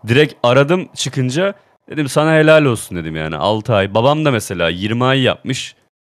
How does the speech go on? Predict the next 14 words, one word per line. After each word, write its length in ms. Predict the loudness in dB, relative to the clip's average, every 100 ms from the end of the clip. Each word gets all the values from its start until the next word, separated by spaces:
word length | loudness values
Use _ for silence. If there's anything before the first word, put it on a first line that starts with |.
| _ _ _ _ -6
E, 340 | -2 0 0 0
ama 340 | 2 2 2 -4
şey 240 | -4 0
yapamıyorsun, 560 | 0 0 -2 -2 -6 -6
anlatamıyorsun. 680 | -4 -4 -4 -4 -4 -6 -6
Ama 120 | -6
dediğim 240 | -6 -8
gibi 80 | -8
uzun 400 | -10 -10 -8 -6
döneme 360 | -4 -4 -4 -6
hazırlıklı 600 | -2 -2 -2 -6 -6 -6
gidenin 400 | -4 -2 0 0
kafa 280 | -2 0 0
yapısıyla, 560 | 0 -4 -2 0 0